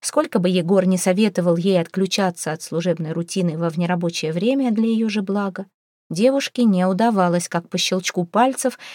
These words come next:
едва перешагнув порог конторы, превращаться из сыщика в обычного человека. Даже прогуливаясь по улочкам ещё не остывшего от дневной жары приморского городка,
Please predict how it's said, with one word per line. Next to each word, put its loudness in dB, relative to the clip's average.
едва 2
перешагнув 2
порог 2
конторы, 2
превращаться 0
из -4
сыщика -2
в 0
обычного -2
человека. -4
Даже 6
прогуливаясь 4
по -2
улочкам 2
ещё 2
не 6
остывшего 0
от 2
дневной 2
жары 0
приморского 0
городка, -2